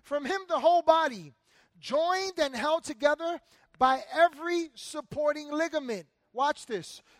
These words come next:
"grows and builds itself up in love as each part does its work."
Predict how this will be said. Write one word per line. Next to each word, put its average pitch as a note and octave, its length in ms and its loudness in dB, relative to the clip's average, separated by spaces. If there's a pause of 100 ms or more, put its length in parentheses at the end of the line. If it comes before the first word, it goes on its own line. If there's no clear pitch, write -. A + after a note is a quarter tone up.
(140)
"grows F4+ 880 6 (340)
and C4+ 300 -4
builds C#4 540 2 (100)
itself C#4+ 640 2 (120)
up C#4+ 340 0 (440)
in C#4 260 0
love A#3 500 4 (500)
as C4 320 0
each D#4+ 360 -4
part B3 380 -2 (400)
does A#3 260 2
its A#3+ 200 -14
work." G#3+ 520 -8